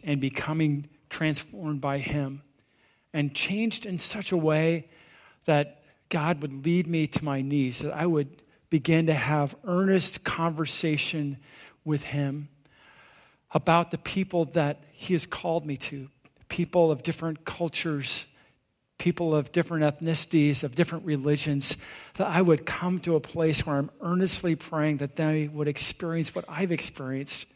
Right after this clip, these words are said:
rescue, what I've experienced, forgiveness of all of my shame and my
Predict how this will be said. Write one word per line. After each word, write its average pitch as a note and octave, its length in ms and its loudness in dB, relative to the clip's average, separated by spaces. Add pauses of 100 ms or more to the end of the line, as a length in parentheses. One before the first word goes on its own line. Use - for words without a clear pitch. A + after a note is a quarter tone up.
(1400)
rescue, D3+ 600 0 (960)
what D#3+ 120 2
I've E3+ 220 4
experienced, C#3+ 720 -2 (240)
forgiveness D3+ 800 2
of C#3+ 180 -8
all D#3 280 4
of D3+ 100 -8
my C#3 140 -2
shame D#3 480 2
and C#3 100 0
my C3 140 -6